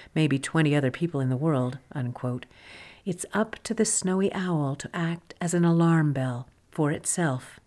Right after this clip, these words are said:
and all the other wildlife, from Arctic foxes to gulls, jaegers, and weasels that prey on the rodents, too. His deep look at snowy owl population trends over time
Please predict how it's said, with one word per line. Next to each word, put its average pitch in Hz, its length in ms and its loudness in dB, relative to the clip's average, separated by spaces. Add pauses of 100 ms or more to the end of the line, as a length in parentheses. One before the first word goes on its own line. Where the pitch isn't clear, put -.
(140)
and 147 160 -4
all 160 240 0
the 160 160 0
other 156 160 0
wildlife, 139 640 -2 (440)
from 170 200 0
Arctic 180 400 0
foxes 170 640 -2
to - 100 -6
gulls, 156 560 -2
jaegers, 165 640 0
and 165 240 -2
weasels 147 440 0 (300)
that 156 160 -4
prey 156 240 0
on 135 140 0
the 123 80 -2
rodents, 135 560 -2
too. 139 340 -2 (1120)
His 220 480 6
deep 185 280 2
look 156 280 0
at 160 120 -6
snowy 175 360 2
owl 147 280 2
population 147 640 -2
trends 143 560 0
over 143 240 -2
time 131 460 -4